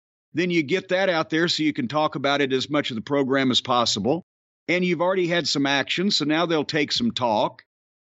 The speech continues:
And if there's violence or not in that live interview segment, you get out of that, you come back to another match where you can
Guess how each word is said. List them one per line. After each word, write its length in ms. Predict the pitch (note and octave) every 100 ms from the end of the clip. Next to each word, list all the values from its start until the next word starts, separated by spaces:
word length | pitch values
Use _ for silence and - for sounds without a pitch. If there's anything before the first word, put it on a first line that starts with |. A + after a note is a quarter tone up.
| _ _
And 140 | D#3+ F3+
if 120 | -
there's 220 | F3 D#3+
violence 540 | G#2+ D#3 F3 F3+ E3+ D#3+
or 100 | D#3
not 320 | E3 F#3+ F3+
in 160 | D#3
that 220 | D#3 D#3 B2+
live 280 | D#3 D#3
interview 360 | D#3+ F#3 D#3 D3
segment, 540 | - C3+ C3 C#3 F3+ -
you 160 | C#3+ C#3
get 220 | C#3 D#3
out 140 | D#3
of 80 | C3+
that, 240 | D3 E3
you 100 | D#3+
come 300 | D3+ D#3+ D3+
back 260 | D3 D#3 D#3
to 140 | D3+
another 280 | D3 D3+ D#3+
match 440 | E3 F#3 E3 A#2 C3
where 140 | C#3+
you 180 | C#3 D3
can 320 | - C#3